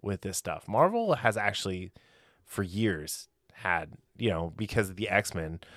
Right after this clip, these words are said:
Um, but yeah, it's just, I don't know. I, it's, it's just,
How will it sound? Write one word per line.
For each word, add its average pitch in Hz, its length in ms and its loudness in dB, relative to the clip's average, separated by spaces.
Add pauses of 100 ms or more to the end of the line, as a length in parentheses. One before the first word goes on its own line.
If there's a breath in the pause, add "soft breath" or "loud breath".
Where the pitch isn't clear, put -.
(420 loud breath)
Um, 80 460 -2 (540)
but 160 120 -4
yeah, 208 200 0
it's 101 280 -6
just, 131 320 -2 (480)
I 165 80 0
don't 185 100 6
know. 90 140 0 (340)
I, 127 340 4 (120)
it's, 117 500 -2 (220)
it's 123 220 -4
just, - 260 2